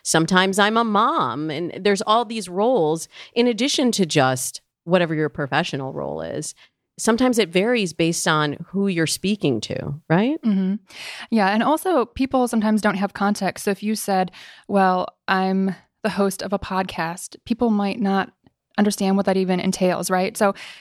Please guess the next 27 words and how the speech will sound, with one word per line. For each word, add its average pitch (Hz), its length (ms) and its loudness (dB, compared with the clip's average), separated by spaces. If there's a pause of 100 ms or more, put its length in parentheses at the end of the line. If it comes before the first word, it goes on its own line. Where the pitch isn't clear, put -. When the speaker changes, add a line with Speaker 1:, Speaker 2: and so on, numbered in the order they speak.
(120)
Speaker 2:
if 220 100 -4
I 247 120 2
say, 233 260 0
"I'm 247 140 2
a 277 60 2
coach 214 460 0
for 202 120 -4
the 185 80 -2
creative 254 260 0
community," 185 600 0 (100)
people 208 260 0
might 185 220 0
say, 180 260 -2
"Uh-huh," 202 480 2 (300)
but 240 100 2
they 254 80 2
have 277 140 2
no 247 120 4
context. 208 580 -4
So 233 80 2
instead, 220 580 2
when 196 120 -2
I'm 190 120 -2
at 190 40 -2
a 190 40 -4
party 190 520 -4
or 180 240 -8